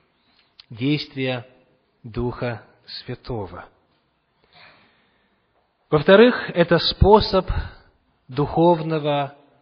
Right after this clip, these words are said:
роста и освящения. В-третьих, это уроки доверия Господу, когда человек на Него полагается в смирении.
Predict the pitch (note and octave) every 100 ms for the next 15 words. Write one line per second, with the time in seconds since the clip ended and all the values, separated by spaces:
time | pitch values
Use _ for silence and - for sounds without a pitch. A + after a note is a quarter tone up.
0 | _ A#2 A#2 C#3+ C3 - - F2 - A#2+
1 | A2 - B2 - - D3+ A#2+ D#2+ - _
2 | _ _ _ _ _ - - G3 A3 -
3 | - - - _ _ _ _ _ _ _
4 | _ _ _ _ D#3 D#3 D#3 C#3+ C#3 C3+
5 | B2+ A#2+ - _ _ _ _ _ _ _
6 | _ C#3+ C3+ E3+ F#3+ F#3+ E3+ D3 C3+ -
7 | _ A#2+ C#3 A#2+ D#3 G3 E3 B2 G2+ F#2
8 | F2+ _ _ _ A2 B2 A#2+ - - F2+
9 | - - - _ _ _ _ _ _ _
10 | - C3 C3+ D#3 D3+ D3+ D#3 E3 F3 G3
11 | F#3+ D3+ C#3+ C3+ C3 A#2 G#2 - G2 -
12 | - G#2+ A#2 C3+ C#3 G2+ D#2+ E2+